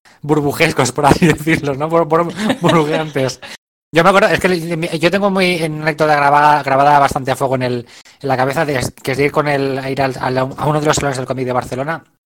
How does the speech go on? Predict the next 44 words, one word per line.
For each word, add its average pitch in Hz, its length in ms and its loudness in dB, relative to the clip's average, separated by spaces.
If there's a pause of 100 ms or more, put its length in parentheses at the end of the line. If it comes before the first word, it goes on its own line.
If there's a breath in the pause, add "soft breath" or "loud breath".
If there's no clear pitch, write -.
(320)
cuando 120 200 -6
lo 113 60 -4
hacían 139 200 -4
en 131 120 -2
la, 123 240 -2 (500 soft breath)
en 127 80 -4
la 123 80 0
estación 127 420 -4
de, 120 240 -6
de 117 160 -12
Francia, 156 460 -6 (440 soft breath)
y, 151 220 -4
y, 147 600 -8
y 156 80 -8
venían 156 240 -4
unos, 185 260 -2
unas, 170 720 -2 (120)
la 147 140 0
revistilla 147 460 -2
del 165 120 -2
salón 180 300 0
que 165 80 -6
la 135 100 -6
regalaban, 170 600 -2 (500 soft breath)
y 156 80 -8
me 147 80 2
acuerdo, 156 220 2
pues, 180 100 -2
que - 80 -4
habían 151 160 -2
historietas, 185 560 -2
y 135 40 -2
habían 185 360 -4
bastantes 170 380 -6
historietas, 180 380 -4
eh, 143 200 -6
del 127 120 -6
underground. 127 580 -4
Recuerdo 131 260 -4
que 175 60 -2
había 170 160 -2
una 156 100 -2
de 143 120 -2
Martí, 190 460 -8